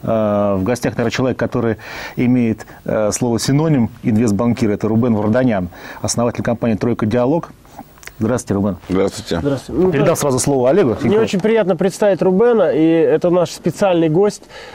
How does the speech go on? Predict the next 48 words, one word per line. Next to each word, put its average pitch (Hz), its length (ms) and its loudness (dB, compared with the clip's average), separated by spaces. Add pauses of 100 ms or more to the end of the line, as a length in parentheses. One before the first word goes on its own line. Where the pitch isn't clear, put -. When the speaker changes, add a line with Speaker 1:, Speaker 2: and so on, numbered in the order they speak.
(140)
Speaker 3:
А 156 160 0
мне 180 140 4
обычно 175 200 0
пишут, 180 220 -2
кого 180 160 2
пригласить. 151 640 0
Тебя 147 240 2
очень 143 180 -2
многие 139 280 2
просили, 151 440 0
у - 40 0
тебя 127 120 -2
там 123 160 0
высокий 131 340 -2
рейтинг 131 360 -2 (340)
приглашабельности. 143 840 0
И 147 200 2
впервые 190 680 2
мы 131 340 0
сделали 170 260 2
что 160 140 -2
на 156 100 2
своем 175 260 2
блоге, 180 380 2 (320)
и 139 60 2
я 160 200 4
вчера 196 300 0
написал, 165 580 2
я 139 60 2
говорю, 143 160 2
какие 165 240 0
вы 226 100 2
вопросы 226 400 2
бы 160 220 2
хотели, 190 580 2
чтобы 143 360 0
я 180 140 4
задал 165 320 2
Рубену? 151 420 2
И 160 140 2
мы, 196 180 2
честно 185 320 0
говоря, 185 180 2
не 180 120 2
знаю, 165 220 2
там, 147 140 -2
как 160 180 -2
Олег, 220 260 2